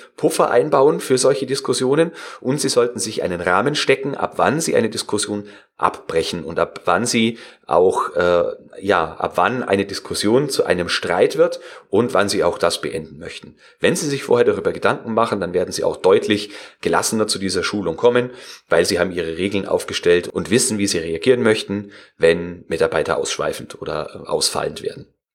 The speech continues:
So, aus meiner Sicht haben wir jetzt die wichtigsten Dinge besprochen, die den Zielgruppenfokus bei Schulungen betreffen. Und nun kann's losgehen. Sie haben alle Voraussetzungen, Sie haben die Inhalte, Sie haben die Technik, Sie haben sich mit den Menschen befasst, die Sie schulen möchten, Sie haben den Zeitpunkt berücksichtigt,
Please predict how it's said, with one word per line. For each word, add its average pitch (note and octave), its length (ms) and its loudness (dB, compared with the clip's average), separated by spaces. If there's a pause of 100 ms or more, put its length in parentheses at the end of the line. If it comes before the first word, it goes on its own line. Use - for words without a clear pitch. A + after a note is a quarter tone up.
(200)
So, C#3 260 4
aus F2 120 4
meiner B2+ 200 2
Sicht F3 220 0
haben C3+ 100 -2
wir C3 80 2
jetzt B2+ 240 2
die G2+ 60 -2
wichtigsten - 520 -4
Dinge C#3 220 2
besprochen, B2 500 0
die G#2+ 120 -10
den F#2 180 -6
Zielgruppenfokus G2 800 -2
bei E2+ 120 -2
Schulungen E2+ 420 -4
betreffen. G2 460 0 (300)
Und - 160 2
nun E3 140 2
kann's E3+ 240 0
losgehen. D#2+ 460 0 (600)
Sie - 140 0
haben F#2+ 80 2
alle F2+ 160 4
Voraussetzungen, C#3 760 4
Sie E2 120 -2
haben E2 100 -6
die F#2+ 120 -6
Inhalte, C#3 400 0
Sie F#2 140 -4
haben E2 80 -8
die E2+ 80 -10
Technik, A#2+ 420 0
Sie F#2 140 -4
haben F2+ 100 -6
sich F2 200 -12 (200)
mit - 160 -6
den E2 80 -8
Menschen G2+ 400 2
befasst, C3 380 0
die A#2+ 60 0
Sie A#2 140 -6
schulen A#2 320 0
möchten, G#2 340 2
Sie F#2 100 -6
haben E2+ 100 -6
den F#2 140 -4
Zeitpunkt C#3 500 0
berücksichtigt, C3 720 -2